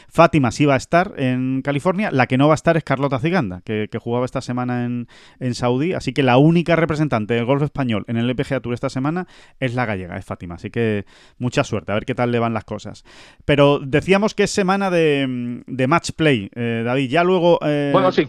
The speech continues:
Speaker 2: si quieres rematamos ya con
Speaker 1: venga,
Speaker 2: Carlota,
Speaker 1: sí,
Speaker 2: ¿no? Eh,
Speaker 1: sí, sí, con Carlota y con todos los resultados de esta semana, ¿no? Y así, y así rematamos el fin de
Speaker 2: Sí.
Speaker 1: semana y nos metemos a,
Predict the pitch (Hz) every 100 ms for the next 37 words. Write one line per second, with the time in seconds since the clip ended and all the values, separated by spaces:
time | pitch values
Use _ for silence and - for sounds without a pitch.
0 | 147 - 131 156 170 170 139 160 160 165
1 | 165 165 131 98 160 - 143 107 - 110
2 | - 131 135 135 156 151 135 120 120 135
3 | 151 165 143 120 147 139 127 113 107 120
4 | - 120 110 98 95 131 127 107 127 120
5 | 113 113 110 - 117 127 117 123 117 110
6 | 120 143 120 120 120 107 104 107 104 95
7 | 98 98